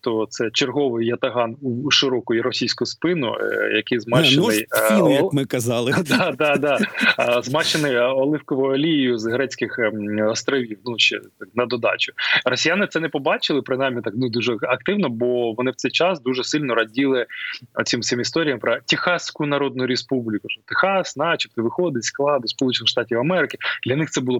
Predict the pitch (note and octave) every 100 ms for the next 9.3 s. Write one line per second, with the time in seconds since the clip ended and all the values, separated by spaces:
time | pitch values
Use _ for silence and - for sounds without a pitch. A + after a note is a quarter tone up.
0 | - C#3 C#3 C3+ A#2+ A2+ A2+ A#2 A#2+ G#2+
1 | G#2 C#3 E3 D3 - C3+ B2+ B2 - -
2 | - - B2+ B2 - A2+ A2 A#2 D#3+ D3
3 | C3 A2 A#2 B2+ - A2 - A#2 - G#2+
4 | A2 A2+ G#2 B2+ C#3+ B2 - A2 - A2+
5 | G#2+ G#2+ G#2+ G#2 - A#2 A2 C3+ A#2 B2
6 | - A#2+ - D#3+ D#3+ - - A#2+ - -
7 | A#2 G#2 A#2+ D3+ D3+ - A#2 A2+ A#2+ B2+
8 | A2+ - - - B2 A#2 G#2 A2+ C#3+ E3+
9 | D#3 - B2+